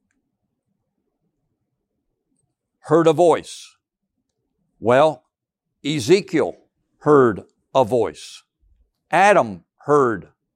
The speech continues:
a voice. You see, Joshua heard a voice. Moses heard a voice.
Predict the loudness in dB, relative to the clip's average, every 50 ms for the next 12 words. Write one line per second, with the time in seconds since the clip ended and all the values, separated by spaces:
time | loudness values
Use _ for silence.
0 | _ _ -2 -2 0 2 2 2 2 0 -2 -8 -16 -20 -20 -20 -20 _ _ _
1 | _ _ _ _ _ _ _ _ _ _ _ _ _ _ _ _ _ _ _ _
2 | _ _ _ _ _ _ _ _ _ _ _ _ _ -10 -10 -10 -8 -4 -2 0
3 | 0 0 -2 -4 -12 _ _ _ _ _ _ _ _ _ _ _ _ _ _ _
4 | _ _ _ _ _ _ _ _ _ _ _ _ _ _ _ _ _ _ _ _
5 | _ _ _ _ _ _ _ _ _ -14 -12 -4 0 0 2 2 0 -2 -6 -6
6 | -6 -6 -6 -8 -8 _ _ _ _ _ _ _ -2 0 2 2 2 2 0 -2
7 | -8 -14 _ -8 -8 -6 -4 -4 -4 -6 -8 -12 -16 -20 -20 -20 _ _ _ _
8 | _ _ _ _ _ _ _ _ -8 -4 0 2 2 2 0 -2 -6 -8 -10 -12
9 | -12 -16 _ _ -4 -2 0 0 0 -2 -4 -6 -10 -14 _ -6 -6 -4 -2 -2
10 | -2 -2 -4 -8 -14 -20 -20 -20 -20